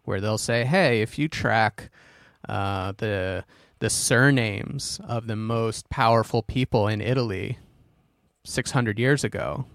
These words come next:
those surnames are also the surnames of the most powerful people in Italy today,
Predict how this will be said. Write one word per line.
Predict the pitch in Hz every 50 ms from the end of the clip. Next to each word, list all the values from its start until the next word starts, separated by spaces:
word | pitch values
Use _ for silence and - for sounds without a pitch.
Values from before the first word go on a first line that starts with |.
| _ _ _ - _ _ _
those | - 131 156 165 -
surnames | - - 139 143 143 135 131 123 120 120 120 - - -
are | 113 120 117 110
also | 113 131 156 170 - - 110 110
the | 110 113
surnames | 110 - - 120 120 123 123 123 117 -
of | 117 113
the | 101 110
most | 113 117 117 113 -
powerful | - - 110 127 120 - - 120
people | - - - 127 - - 127 120
in | 117
Italy | 98 135 131 127 127 127 123 123
today, | - 131 127 160 180 170 117 101 - -